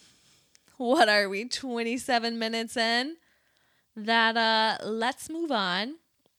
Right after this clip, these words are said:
and talk about some other shit. What did I put on my list to talk to you about? Okay.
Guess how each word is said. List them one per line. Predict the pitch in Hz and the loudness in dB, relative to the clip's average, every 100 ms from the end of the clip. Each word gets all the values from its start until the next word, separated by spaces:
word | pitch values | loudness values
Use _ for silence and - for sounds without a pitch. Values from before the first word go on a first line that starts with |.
| _ - | _ -12
and | 254 | -10
talk | 233 233 | -8 -8
about | 240 269 262 | -8 -10 -10
some | - 285 - - | -12 -14 -14 -18
other | 185 262 302 220 - - | -16 -10 -10 -10 -12 -18
shit. | - - - - 90 _ - _ | -16 -14 -14 -14 -16 _ -20 _
What | 208 240 339 | -14 -12 -10
did | 392 | -8
I | 403 | -8
put | 381 - 233 - | -10 -10 -12 -10
on | 214 | -10
my | 226 | -8
list | 208 175 - 208 - - - | -10 -10 -14 -16 -18 -20 -18
to | - | -18
talk | 214 208 - | -14 -16 -16
to | - - | -18 -16
you | - | -14
about? | 104 82 - _ - - _ _ _ _ _ _ _ _ _ _ - - - - | -14 -14 -16 _ -20 -20 _ _ _ _ _ _ _ _ _ _ -20 -20 -14 2
Okay. | 311 294 202 | 2 4 -2